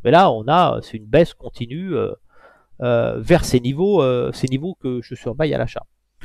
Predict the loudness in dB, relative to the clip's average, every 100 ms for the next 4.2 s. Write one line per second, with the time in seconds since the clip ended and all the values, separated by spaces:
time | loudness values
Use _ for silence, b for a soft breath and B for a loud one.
0 | b b b b 0 2 4 2 -2 -2
1 | -4 -6 -6 -6 -6 -8 -8 -6 2 2
2 | 4 2 4 4 2 4 2 2 0 0
3 | -2 -4 -4 -4 2 4 6 6 6 6
4 | 6 6